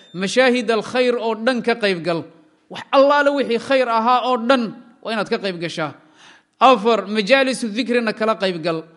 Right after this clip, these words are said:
Shan, ciyaadatul mariid waa inaad samaysaa. Hebel baa xanuunsan, soo booqo. Hebel ayaa xanuunsan, soo booqo. Wa xuduuri janaa'izihim, waa dhintay, firaaqaad leedahay, soo booqo. Oo soo raac janaazadiisii.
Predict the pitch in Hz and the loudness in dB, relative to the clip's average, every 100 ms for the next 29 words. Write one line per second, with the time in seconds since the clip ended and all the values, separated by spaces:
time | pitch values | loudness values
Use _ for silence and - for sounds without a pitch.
0 | _ _ _ - - 254 269 254 220 - | _ _ _ -14 -2 2 2 0 -6 -4
1 | 214 262 269 254 240 226 233 247 220 226 | 2 4 4 0 -4 -2 -2 -2 -2 -2
2 | 226 202 - 202 196 160 180 151 - - | -4 -6 -6 -4 -4 -2 -2 -2 -10 -6
3 | 208 240 240 226 233 196 240 240 214 240 | 2 4 4 6 4 4 2 -2 -2 -4
4 | 180 185 196 175 170 165 170 208 233 247 | -4 -4 -4 -2 -4 -4 -2 -2 0 0
5 | 240 208 233 247 208 240 196 208 220 185 | 0 0 -2 -4 -4 -6 -4 -4 -4 -2
6 | 185 151 156 - - - 190 202 220 240 | -4 -4 -8 -12 -20 -10 -2 0 2 0
7 | 285 277 233 254 254 254 233 240 233 196 | 0 2 4 4 2 0 -4 -4 -4 -2
8 | 208 208 208 220 208 226 214 214 220 214 | 0 0 0 -4 -4 -6 -6 -4 -4 -4
9 | 202 214 208 208 202 208 208 190 180 175 | -4 -6 -4 -6 -4 -2 0 0 0 0
10 | 165 165 170 - _ _ _ 185 196 185 | -2 -6 -8 -16 _ _ _ -4 -2 -2
11 | - 233 220 185 180 196 196 208 180 170 | 2 4 4 2 0 -2 0 -2 -4 -8
12 | 160 151 | -8 -10